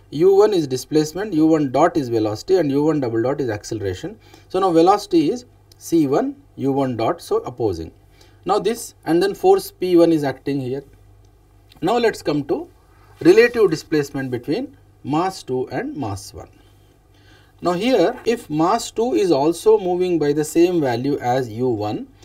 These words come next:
then there won't be any force in this spring. So what we assumed here is U two is greater than U one. So if U two is greater than U one,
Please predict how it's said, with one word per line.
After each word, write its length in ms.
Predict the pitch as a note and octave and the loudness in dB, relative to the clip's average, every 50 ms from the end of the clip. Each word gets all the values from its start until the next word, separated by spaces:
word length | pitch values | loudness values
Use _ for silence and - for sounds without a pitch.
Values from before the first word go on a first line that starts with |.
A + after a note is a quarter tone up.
| - _ | -20 _
then 200 | - D#3+ F3+ F#3 | -4 -2 0 2
there 140 | F3 F3+ E3+ | 2 2 2
won't 280 | F3 F3+ F#3 G3+ G#3 G3+ | 2 2 0 0 0 0
be 80 | G#3+ | 0
any 240 | F#3 D#3+ E3+ G3+ A3+ | 0 0 0 -2 -4
force 400 | - - - D3+ E3 F3 E3+ - | -6 -6 -2 0 0 0 0 -2
in 140 | B2+ A#2 A#2 | -6 -6 -6
this 180 | C#3+ D#3+ - - | -6 -6 -6 -10
spring. 300 | - - - D2+ - - _ _ _ _ _ _ _ _ _ _ _ _ _ _ _ _ | -14 -16 -16 -16 -16 -18 _ _ _ _ _ _ _ _ _ _ _ _ _ _ _ _
So 300 | - - G4 F#4 - F3 | 2 6 6 8 8 6
what 280 | D#3+ F3 G3+ G#3+ G#3+ G#3+ | 6 6 4 4 2 -2
we 300 | A#3 A3 G#3+ G#3 - - _ _ _ _ _ _ | -6 -6 -4 -6 -8 -12 _ _ _ _ _ _
assumed 440 | - D3+ D#3+ D3 F3 G3 G3 F3+ D3 | -2 -2 0 2 2 2 2 0 0
here 200 | C#3 C3+ B2+ A#2+ | 2 2 2 4
is 340 | C3 D#3+ G#3+ A3+ - - B2+ | 4 4 2 2 -2 -6 -2
U 280 | D3 F3 G3 F#3 - - | 0 2 2 2 0 -2
two 200 | G3 A3+ B3 A#3+ | -4 -2 -2 0
is 260 | F4+ F#4 G3+ G3+ - D#3 | 0 0 0 0 -2 -4
greater 420 | C3 B2 B2+ C3+ D3 - F#3 E3+ | -2 0 0 0 2 0 0 -2
than 280 | C3+ B2+ A#2+ D3 G3+ G#3 | -2 -2 -4 -6 -4 -6
U 240 | D#3 A#2+ A#2 A2 | -4 -4 -4 -4
one. 320 | G2+ F#2+ G#2+ A2+ G2 D#2 - _ _ _ _ _ _ _ _ _ _ | -4 -4 -6 -8 -8 -10 -14 _ _ _ _ _ _ _ _ _ _
So 120 | - - G#4 | 0 4 4
if 220 | G#4 G#4+ - - | 4 4 2 -2
U 260 | D3+ F3 G3+ F#3+ - - | -2 -2 -2 -2 -2 -2
two 140 | A3 B3 | -2 -2
is 180 | B3+ A#3+ G#3 F3 | 0 -2 -2 0
greater 300 | D3+ D#3 E3 D#3+ E3+ E3 | 2 2 2 2 2 0
than 220 | D#3+ D#3+ D3+ D3 | 0 0 0 0
U 160 | C3+ C3 C#3 C3 | -2 0 0 0
one, 320 | A#2 A#2+ - A3 B3 - | 0 0 -2 -4 -8 -12